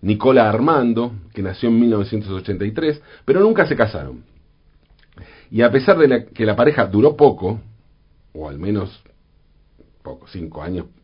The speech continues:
es un tiempo, pero poco en función de la intensidad y lo que sucedió y lo que dejó esa pareja, fue en esos años que Tozzi logró los mayores éxitos de su carrera.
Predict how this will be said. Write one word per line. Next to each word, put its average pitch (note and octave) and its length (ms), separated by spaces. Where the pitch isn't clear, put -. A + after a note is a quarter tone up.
es D#2+ 280
un D#2+ 120
tiempo, G#2 500
pero F#2 400
poco A2 380
en G#2 200
función A#2 760
de A2 140
la A#2 100
intensidad A2+ 560
y D3+ 60
lo A2+ 180
que G#2+ 140
sucedió G#2 840
y F#2+ 80
lo G#2 120
que A2+ 180
dejó G#2+ 520
esa E2+ 300
pareja, F#2+ 460
fue G3 140
en A3 60
esos G3+ 200
años G3+ 180
que D3 80
Tozzi F#3+ 400
logró C#3 460
los E3 160
mayores C#3 500
éxitos D#3 520
de G#2 60
su A#2 120
carrera. C3 520